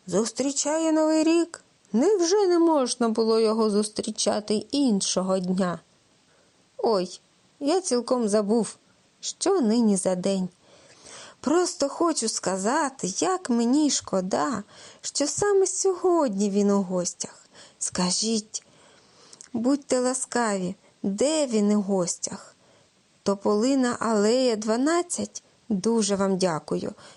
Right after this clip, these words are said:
Неймовірно гречно. Неймовірно гречно було з вашого боку допомогти мені». Тато накинув с-, на себе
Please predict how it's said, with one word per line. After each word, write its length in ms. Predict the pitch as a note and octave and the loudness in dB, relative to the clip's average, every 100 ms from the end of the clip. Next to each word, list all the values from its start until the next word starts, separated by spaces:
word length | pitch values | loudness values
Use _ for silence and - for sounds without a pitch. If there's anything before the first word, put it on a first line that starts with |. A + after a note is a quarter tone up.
| _ | _
Неймовірно 960 | G#3+ A3 G#3 G3+ F#3+ F#3+ C#4 D4 C4+ C4+ | 0 2 2 2 0 0 0 2 2 2
гречно. 800 | A#3 G#3 A3+ B3+ B3+ - G#3+ F3+ _ - - - - _ - - G#3 | 0 0 0 0 -4 -4 -4 -6 _ -20 -20 -20 -20 _ -20 -10 -2
Неймовірно 760 | G#3 G#3 G#3 G3 A3 G#3+ G#3+ | 2 4 4 2 2 2 2
гречно 600 | G3+ G3 A3+ A#3+ - G#3 | 2 2 0 -4 0 0
було 320 | G3 G3+ F#3 | 2 2 2
з 100 | F3+ | 0
вашого 680 | F3+ G#3 B3 A#3+ - F#3 F#3 | -2 0 0 0 0 0 0
боку 520 | F3+ G3+ D4+ D4 - | 0 0 0 -2 -2
допомогти 840 | F#3 G#3+ B3+ C4 C#4 C#4+ - C4 G3+ | 0 0 0 0 0 -2 -4 0 0
мені». 360 | F#3 E3+ - - _ _ - - - - - - - - _ _ | -2 -6 -12 -18 _ _ -20 -20 -20 -20 -20 -20 -20 -20 _ _
Тато 380 | - G4 - G3+ | -4 -4 0 0
накинув 500 | F#3+ G3 A3 G3+ F#3+ | 0 0 0 0 0
с-, 320 | - - - - | -6 -12 -10 -2
на 140 | F#3+ | -2
себе 360 | G3+ G3+ F#3 | 0 -2 -2